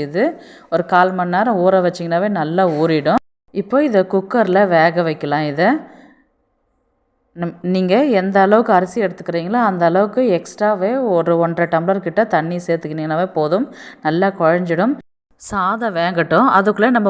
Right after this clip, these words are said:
முந்திரி பருப்பு திராட்சையை வறுத்து எடுத்துடலாம். திராட்சையெல்லாம் நல்லா கோல்டன் ப்ரௌனுக்கு அதை நல்லா வறுத்து எடுத்து தனியா வச்சுக்கலாம். இது நான் நெய் தான் வந்து சேர்த்துருக்குறேன். நெய்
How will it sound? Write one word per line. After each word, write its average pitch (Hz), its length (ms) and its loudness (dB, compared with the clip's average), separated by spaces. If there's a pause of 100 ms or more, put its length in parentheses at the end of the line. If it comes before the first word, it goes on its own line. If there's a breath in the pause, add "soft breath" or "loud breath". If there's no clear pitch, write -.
(100)
முந்திரி 196 340 0
பருப்பு 180 320 0
திராட்சையை 165 460 0
வறுத்து 156 280 -6
எடுத்துடலாம். 143 540 0 (240 loud breath)
திராட்சையெல்லாம் 185 760 0
நல்லா 165 200 0 (140)
கோல்டன் 185 400 2
ப்ரௌனுக்கு 165 580 -2 (560 loud breath)
அதை 170 100 0 (100)
நல்லா 175 200 2 (100)
வறுத்து 180 320 2
எடுத்து 175 200 -6 (100)
தனியா 170 320 0
வச்சுக்கலாம். 156 460 -4
இது 156 120 0 (540 loud breath)
நான் 165 240 2
நெய் 214 200 2 (120)
தான் 226 180 4
வந்து 175 240 -2
சேர்த்துருக்குறேன். 180 560 0 (100)
நெய் 190 160 2